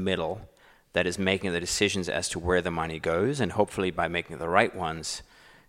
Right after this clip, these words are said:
create a portfolio that is going to be successful and making money that then again flows back up to our investors. So while as a management team,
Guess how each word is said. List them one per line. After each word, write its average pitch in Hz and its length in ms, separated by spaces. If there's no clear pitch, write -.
create 90 280
a 80 40
portfolio 90 540
that 82 200
is 82 100
going 82 220
to - 80
be 87 80
successful 82 580
and 82 140
making 87 300
money 113 220
that 87 200
then 98 160
again 92 540
flows 95 340
back 92 260
up - 480
to - 200
our 85 260
investors. 78 560
So 87 420
while 98 380
as 95 200
a - 20
management 113 560
team, 139 340